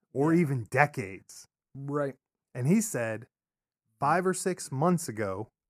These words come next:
Speaker 2: <laughs>
Speaker 1: person A had eliminated person B, and that they had chalked it up as a personal issue and an accident." I was like, "Wait a minute.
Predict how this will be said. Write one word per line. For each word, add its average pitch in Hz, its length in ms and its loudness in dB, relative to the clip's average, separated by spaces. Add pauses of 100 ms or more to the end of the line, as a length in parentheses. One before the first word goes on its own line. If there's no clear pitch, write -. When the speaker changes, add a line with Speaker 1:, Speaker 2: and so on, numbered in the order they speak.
(120)
Speaker 2:
<laughs> 190 420 -6
Speaker 1:
person 170 600 4
A 147 480 4 (460)
had 156 140 2
eliminated 156 720 2
person 147 560 -4
B, 139 460 2 (1160)
and 175 200 4
that 143 160 0
they 190 200 4
had 139 200 -6
chalked 180 440 2
it 196 100 4
up 151 300 4 (880)
as 170 160 2
a 156 80 0 (100)
personal 165 560 4
issue 147 420 2 (460)
and 170 140 8
an 160 80 6
accident." 196 720 6 (1700)
I 165 100 2
was 151 140 6
like, 135 280 2
"Wait 143 180 6
a 131 40 2
minute. 107 280 -4